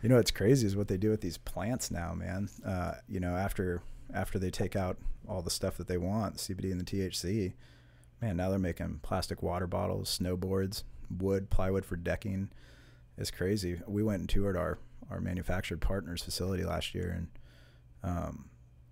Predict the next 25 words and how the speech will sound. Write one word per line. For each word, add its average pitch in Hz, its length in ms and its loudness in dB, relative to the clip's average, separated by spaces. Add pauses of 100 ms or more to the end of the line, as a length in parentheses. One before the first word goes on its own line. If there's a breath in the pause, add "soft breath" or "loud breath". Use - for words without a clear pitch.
(140)
they 101 120 2
literally 92 380 0
just 85 220 -4
have 80 200 -4
pallets - 580 0 (400)
of 82 380 -2 (180)
just - 220 -4
scrap. - 360 -6 (160)
Just, - 160 -6 (160)
you 92 80 -8
know, - 80 -8
it's 85 120 -8
been - 180 -6
used 87 160 -6
to 90 60 -4
me 85 120 -4
as 82 140 -6
it's - 100 -8
done. 85 280 -4
It's 80 120 -6
down 85 160 -6
to 82 80 -4
the 82 80 -6
raw 82 300 -4 (180)
product. 82 480 -8